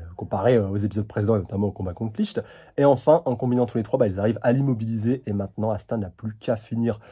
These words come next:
le boulot, j'ai envie de te dire, et même si ça va pas être aussi simple que ça, et que, euh, qu'ils vont encore raconter quelques petites choses avant que la,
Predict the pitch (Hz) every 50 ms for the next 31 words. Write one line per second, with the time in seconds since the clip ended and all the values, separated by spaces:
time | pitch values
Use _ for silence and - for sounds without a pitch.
0 | - _ _ _ - 107 127 165 180 143 123 127 139 139 131 127 147 147 117 117
1 | 107 107 110 104 107 - - 104 98 95 113 135 131 - - - - - - _
2 | _ - 120 113 104 101 113 117 107 - - 107 98 - 104 107 - - 104 101
3 | - 110 98 104 - 98 92 - 131 131 131 131 - 98 90 87 82 82 80 82
4 | 95 - _ - - - - - 98 98 98 92 - - 123 104 101 92 90 90
5 | 101 101 104 104 101 110 107 101 123 107 107 - 104 90 - 101 - - 127 123
6 | 113 - - 104 98 104 107 107 - 101 87 85 80 82 80 82 -